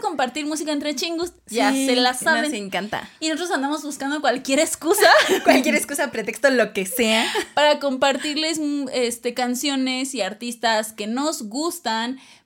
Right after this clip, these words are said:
Speaker 1: por X o Y y que se adaptan a la temática que se nos viene ocurriendo en el
Speaker 2: A la
Speaker 1: camino.
Speaker 2: mente.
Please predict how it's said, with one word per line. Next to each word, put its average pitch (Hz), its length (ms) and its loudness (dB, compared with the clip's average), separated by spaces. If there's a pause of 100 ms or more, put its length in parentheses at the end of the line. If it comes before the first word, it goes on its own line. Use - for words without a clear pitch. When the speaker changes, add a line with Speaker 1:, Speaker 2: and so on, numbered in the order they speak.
(100)
Speaker 1:
por 214 320 -4
X 202 380 -8
o 208 40 -6
Y 240 340 -6
y 262 120 -10
que 240 120 -8
se 233 140 -6
adaptan 254 540 -2 (380)
a 240 100 -2
la 214 160 0
temática 247 500 -4
que - 80 -16
se 233 80 -6
nos 202 140 -10
viene 262 260 2
ocurriendo 277 400 2
en 269 60 2
el 262 100 2
Speaker 2:
A 294 60 8
la 269 120 8
Speaker 1:
camino. 254 220 6
Speaker 2:
mente. 226 240 4